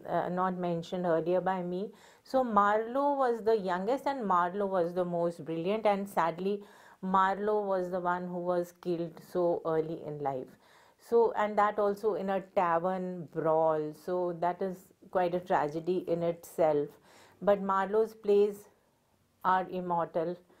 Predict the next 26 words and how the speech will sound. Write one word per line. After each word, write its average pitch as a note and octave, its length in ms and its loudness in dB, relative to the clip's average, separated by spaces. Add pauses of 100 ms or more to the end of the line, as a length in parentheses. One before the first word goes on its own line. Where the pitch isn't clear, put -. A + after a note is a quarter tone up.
(240)
and E3+ 320 -4 (220)
we F#3 140 0
are F3+ 140 2
all F#3 280 2
studying E3+ 500 -4
them, E3+ 200 -4
as E3 240 -4
you F3 100 -4
know. F3+ 320 -4 (520)
And, F#3+ 440 -2 (200)
uh, F#3+ 260 -2
that F#3+ 220 2
is A3+ 140 2
why A#3 240 0
we A3 140 -4
must A3 360 -4
know G3 360 0
that G3+ 260 0
the F#3+ 140 0
Renaissance F#3 640 0
era, F3 240 2
whether F3+ 420 2
it G3 160 -2
was F#3 300 -2
the F3 340 2
Elizabethan, F3 840 0